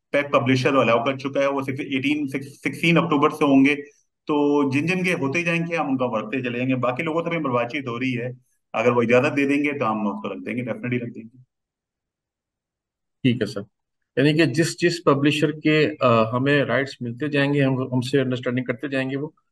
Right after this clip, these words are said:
Speaker 2: हम उनको online
Speaker 1: जी।
Speaker 2: रखते चले जाएंगे।
Speaker 1: बिल्कुल ऐसा ही
Speaker 2: ठीक।
Speaker 1: है।
Speaker 2: अच्छा सर, student sir ये भी रिक्वेस्ट कर रहे थे कि जो presentation सर काफी useful थी, तो ये उनसे share हो सकती है बच्चों से?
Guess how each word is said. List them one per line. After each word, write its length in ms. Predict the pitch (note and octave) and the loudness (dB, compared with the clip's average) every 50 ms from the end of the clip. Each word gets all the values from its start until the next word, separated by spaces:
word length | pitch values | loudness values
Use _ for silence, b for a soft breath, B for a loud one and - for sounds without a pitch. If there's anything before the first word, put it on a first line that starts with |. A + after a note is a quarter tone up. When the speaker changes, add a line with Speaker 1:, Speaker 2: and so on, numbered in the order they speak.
| _ _ - | _ _ 0
Speaker 2:
हम 100 | C#3+ D3 | 2 2
उनको 220 | D3+ C#3+ D3+ D#3 | 2 4 2 0
online 440 | - - C#3 C#3 C#3 C3+ C3+ C#3+ C#3 | 0 2 0 2 2 2 0 0 -2
Speaker 1:
जी। 60 | C3 | -4
Speaker 2:
रखते 200 | A#2+ - - - | -6 -8 -12 -14
चले 200 | A#2 A2+ G#2 G2 | -12 -12 -10 -10
जाएंगे। 240 | - - - - - _ _ _ _ _ _ _ _ _ _ _ _ _ - C#3 | -10 -10 -10 -12 -14 _ _ _ _ _ _ _ _ _ _ _ _ _ -4 -2
Speaker 1:
बिल्कुल 240 | - A#2+ - A#2+ G#2+ | 0 2 2 4 4
ऐसा 160 | G2+ - G2 | 4 4 2
ही 60 | F#2 F2+ | 0 0
Speaker 2:
ठीक। 120 | F2+ F2+ | 0 -2
Speaker 1:
है। 60 | - - _ _ _ _ _ _ _ _ _ _ _ _ _ _ _ _ _ _ _ _ _ _ _ - | -8 -12 _ _ _ _ _ _ _ _ _ _ _ _ _ _ _ _ _ _ _ _ _ _ _ -20
Speaker 2:
अच्छा 220 | - - - - - C#3+ - _ _ _ _ _ _ _ _ _ | -18 -14 -12 -10 -10 -12 -14 _ _ _ _ _ _ _ _ _
सर, 160 | - - E3 | -2 0 0
student 260 | D#3 - D#3 E3 F3 | 2 4 4 4 4
sir 140 | E3+ - F3+ | 4 2 2
ये 120 | D#3+ D3 D3 | 4 4 4
भी 100 | D3+ E3+ | 4 2
रिक्वेस्ट 340 | E3 E3 F3 E3+ D#3+ - | 2 4 2 2 4 2
कर 80 | - D#3 | 0 0
रहे 100 | D#3+ D#3+ | 2 0
थे 140 | D#3+ - E3+ | 0 -2 -4
कि 140 | - E3+ D3+ | -4 -2 -2
जो 120 | C#3+ D#3 | 0 0
presentation 500 | D3+ D#3 C#3+ D3 C#3 B2+ C#3+ C3+ D#3+ D#3+ | 2 2 2 2 2 2 0 0 0 0
सर 180 | - - D#3+ D3 | 0 0 0 0
काफी 260 | D3+ C3+ C3+ D3 C#3 | 0 0 0 0 0
useful 400 | C3 C3+ C#3 C3+ - E3 D#3+ C#3+ | 0 0 0 -2 -4 -6 -6 -4
थी, 140 | - E3 D#3 | -4 -6 -4
तो 140 | E3+ D#3 C#3+ - | -4 -6 -6 -4
ये 120 | C#3 D3 | -4 -4
उनसे 400 | C#3+ - - - C#3 C3+ - D#3+ | -4 -4 -8 -8 -8 -4 -2 -2
share 180 | C#3 - D#3 D3 | -2 2 2 2
हो 100 | C3+ B2 | 2 2
सकती 280 | A#2+ D3+ D3+ - - E3+ | 0 -4 -6 -4 -4 -4
है 60 | E3 | -4
बच्चों 260 | E3+ - _ - D#3 | -4 -8 _ -8 -8
से? 160 | D3+ - F#3+ | -8 -10 -12